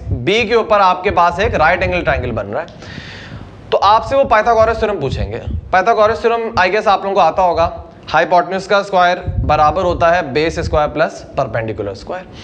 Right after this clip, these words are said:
तो अगर आपसे वो बोलें कि एक राइट angle triangle है जिसमें जो right angle बन रहा है वो B के ऊपर बन रहा है,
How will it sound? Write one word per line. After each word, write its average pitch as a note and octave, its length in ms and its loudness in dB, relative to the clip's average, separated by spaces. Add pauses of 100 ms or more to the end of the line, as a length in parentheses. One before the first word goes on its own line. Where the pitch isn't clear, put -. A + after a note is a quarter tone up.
(640)
तो C#3 60 2
अगर A3 220 4
आपसे A#3+ 240 4
वो C4 60 6
बोलें A#3 340 2
कि B3+ 80 2
एक A#3+ 220 2
राइट F#3 420 4
angle A3 200 0
triangle G3+ 360 2
है G#3 180 2
जिसमें A3 760 -2 (560)
जो D#3 200 2
right G3 340 2
angle A3+ 220 0
बन G3+ 140 0
रहा E3 240 2
है C#3+ 160 0
वो F3+ 120 0
B G#3+ 220 2
के G3+ 80 0
ऊपर D#3+ 220 0
बन A2+ 180 -6
रहा A#2+ 180 -8
है, E3 80 -14